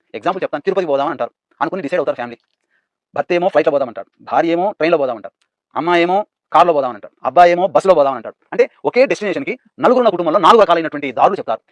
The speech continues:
ఈ జంజాటం ఉండి చివరికి ఎవరో ఒకరికి, అంటే ఘర్షణ జరిగిన తర్వాత, అంటే ఘర్షణ అంటే కొట్టుకోవడం కాదు, ఆ, సఖ్యత లేకపోవడం వల్ల ఘర్షణ జరిగి లాస్ట్‌కి ఎవరో ఒకరికి ఒపీనియన్‌కి వెళ్తారు. ఇట్లా ఉన్న సోదర సోదరీమణుల మధ్య విభేదాలు ఉన్నా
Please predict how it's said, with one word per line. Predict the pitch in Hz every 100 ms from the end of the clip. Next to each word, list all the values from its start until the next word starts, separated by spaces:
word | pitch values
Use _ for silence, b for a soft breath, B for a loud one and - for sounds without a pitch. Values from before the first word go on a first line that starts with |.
| -
ఈ | 175
జంజాటం | 151 180 196
ఉండి | 165 165 143 _ -
చివరికి | 196 196 135
ఎవరో | 196
ఒకరికి, | 208 160 143
అంటే | 147 170
ఘర్షణ | 147 190 226
జరిగిన | 165 165
తర్వాత, | 131 127
అంటే | 147
ఘర్షణ | 139
అంటే | 180
కొట్టుకోవడం | - 170 151
కాదు, | 117 190 _ _ _ _ -
ఆ, | 107 107 -
సఖ్యత | 175 247
లేకపోవడం | 165 156 143
వల్ల | 123 139 123 _
ఘర్షణ | - - 214
జరిగి | 151 175 _ - -
లాస్ట్‌కి | 147 - 190
ఎవరో | 185
ఒకరికి | 180 180
ఒపీనియన్‌కి | 226 160 156
వెళ్తారు. | 135 104 - _
ఇట్లా | 165 151
ఉన్న | 131 117
సోదర | 143 165
సోదరీమణుల | 151 160 143
మధ్య | 123 127
విభేదాలు | 113 135 123
ఉన్నా | 113